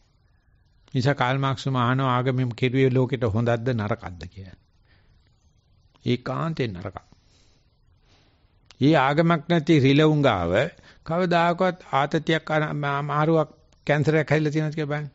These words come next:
වල් බල්ලෙක් කවදාකවත් වෙටනරි සර්ජන් කෙනෙක් ගාවට යනවද කියලා බලන්න. යන්නේ නැහැ. මූලේ, මුහුදේ ඉන්න මාළුවට කවදාකවත් කෙට්ටුණයි කියලා ලෙඩක් ඇදලා තියෙනවද කියලා බලන්න.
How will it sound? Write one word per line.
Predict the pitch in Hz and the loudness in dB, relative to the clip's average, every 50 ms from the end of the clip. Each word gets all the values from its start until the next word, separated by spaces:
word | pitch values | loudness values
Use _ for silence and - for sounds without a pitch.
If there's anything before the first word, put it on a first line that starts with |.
| _ _ _ _ _ _ _ _ _ _ _ _ _ _ - - _ _ _ _ _ _ _ _ _ _ _ _ _ _ | _ _ _ _ _ _ _ _ _ _ _ _ _ _ -20 -20 _ _ _ _ _ _ _ _ _ _ _ _ _ _
වල් | - 117 113 143 160 | -4 -2 0 0 2
බල්ලෙක් | 156 165 165 170 160 160 170 170 - - | 2 2 2 4 4 4 4 2 0 -2
කවදාකවත් | 113 123 135 160 175 170 170 165 170 170 156 - 170 165 151 _ _ _ _ - - - - - _ _ _ _ | -2 0 2 2 2 2 2 2 2 2 2 0 0 0 -2 _ _ _ _ -20 -20 -20 -20 -20 _ _ _ _
වෙටනරි | - 139 135 - - 165 160 | 0 0 0 0 0 0 2
සර්ජන් | 131 151 170 151 160 160 160 | 2 2 2 4 2 2 2
කෙනෙක් | 147 - 160 151 | 0 0 -2 0
ගාවට | 143 165 160 160 151 | 2 2 2 2 2
යනවද | 160 156 156 156 | 0 0 0 -2
කියලා | 151 151 151 143 | -2 -2 -2 -2
බලන්න. | 147 143 139 131 - _ _ _ _ _ _ _ _ _ _ _ _ _ _ _ _ _ _ _ _ _ _ _ _ _ _ _ _ _ _ _ _ _ _ _ _ _ - | -2 -4 -6 -8 -14 _ _ _ _ _ _ _ _ _ _ _ _ _ _ _ _ _ _ _ _ _ _ _ _ _ _ _ _ _ _ _ _ _ _ _ _ _ -8
යන්නේ | 226 269 285 302 | -8 -6 -6 -6
නැහැ. | 294 254 147 98 - - _ _ - - - _ _ _ _ _ _ _ _ _ _ _ _ _ _ _ _ _ _ _ _ _ _ _ _ _ _ _ _ _ _ _ _ _ _ 139 | -4 -4 -6 -6 -10 -14 _ _ -20 -20 -20 _ _ _ _ _ _ _ _ _ _ _ _ _ _ _ _ _ _ _ _ _ _ _ _ _ _ _ _ _ _ _ _ _ _ 0
මූලේ, | 135 151 165 165 170 170 | 2 4 6 6 4 4
මුහුදේ | 143 139 143 156 156 170 165 | 4 4 4 6 6 4 4
ඉන්න | 160 165 156 | 4 4 2
මාළුවට | 143 143 147 160 165 170 170 160 147 | 2 2 2 4 4 2 2 2 2
කවදාකවත් | - 131 143 160 160 170 170 170 175 165 175 175 165 - - | 0 0 0 2 2 2 2 2 2 2 2 0 0 0 0
කෙට්ටුණයි | - 151 156 156 - 202 196 190 185 185 | 0 0 0 2 2 2 4 4 4 2
කියලා | 165 180 175 175 175 | 4 4 4 4 4
ලෙඩක් | 175 165 180 180 - | 4 4 2 2 2
ඇදලා | 165 160 160 170 170 | 2 2 4 2 4
තියෙනවද | 151 175 165 160 151 | 4 2 2 2 2
කියලා | 156 156 147 143 | 0 0 0 0
බලන්න. | 147 147 147 143 | -2 -4 -4 -6